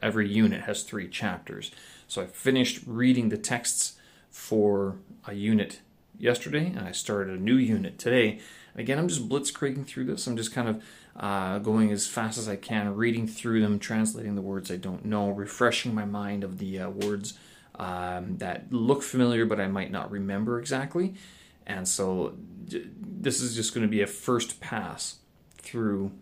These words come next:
the texts. I will go through them again, uh, before, uh, probably before I even sign up for the test.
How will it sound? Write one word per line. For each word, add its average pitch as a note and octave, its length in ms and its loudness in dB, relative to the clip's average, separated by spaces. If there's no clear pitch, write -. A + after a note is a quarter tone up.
the A#2 60 -6
texts. - 600 -8
I G#2+ 80 -4
will F#2+ 140 0
go A2 220 4
through A2+ 260 -4
them G2+ 140 0
again, A2 840 2
uh, F2+ 280 -2
before, F#2+ 1040 0
uh, E2 360 -6
probably C3 220 2
before B2 340 0
I A2 60 2
even G2+ 180 0
sign F#2+ 520 0
up D#2+ 240 -4
for F#2+ 380 -2
the F#2 120 -8
test. - 460 -6